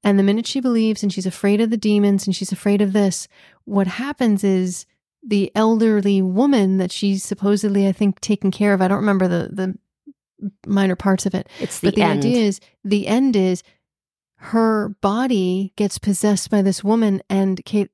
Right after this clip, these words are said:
Speaker 1: uh, not Kate, Kate Hudson,
Speaker 2: Kate
Speaker 1: right?
Speaker 2: Hudson, yeah.
Speaker 1: Kate Hudson's spirit goes into the old woman.
Speaker 2: Yes.
Speaker 1: So that is how these people are immortal, but they need to make you believe.
Speaker 2: Right.
Speaker 1: So they, they put these things in front of you to make you believe what you're seeing.
Speaker 2: Right.
Speaker 1: Because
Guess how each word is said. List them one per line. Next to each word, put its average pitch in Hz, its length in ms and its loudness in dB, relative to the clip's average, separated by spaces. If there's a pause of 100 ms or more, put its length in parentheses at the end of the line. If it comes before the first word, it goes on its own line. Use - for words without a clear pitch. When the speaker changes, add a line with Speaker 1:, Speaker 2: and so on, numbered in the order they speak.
Speaker 1:
uh, 202 220 -8
not 202 160 -4
Kate, - 280 -18
Kate 247 220 -6
Hudson, 240 320 -4
Speaker 2:
Kate 220 80 2
Speaker 1:
right? 220 120 0
Speaker 2:
Hudson, 175 360 -2
yeah. 190 80 0
Speaker 1:
Kate 226 80 0
Hudson's 220 400 2
spirit 262 640 -4 (240)
goes 233 220 2
into 220 240 0
the 202 120 2
old 190 280 0
woman. 190 420 0
Speaker 2:
Yes. - 400 -4
Speaker 1:
So 240 220 0
that 240 200 0
is 277 120 -2
how 208 180 0
these 196 220 0
people 202 320 -2
are 190 100 2
immortal, 190 460 2
but 202 180 -2
they 202 140 2
need 208 220 2
to 214 100 2
make 196 240 2
you 185 80 -2
believe. 180 680 -2 (320)
Speaker 2:
Right. - 100 -6
Speaker 1:
So 208 140 2
they, 190 320 2
they 196 260 -2
put 247 220 -2
these 247 180 -2
things 208 260 0
in 196 100 2
front 233 260 0
of 214 100 0
you 190 180 2
to 196 180 0
make 190 260 2
you 226 100 2
believe 196 360 2
what 190 100 0
you're 180 140 0
seeing. - 800 0
Speaker 2:
Right. 170 240 -2 (320)
Speaker 1:
Because 214 360 2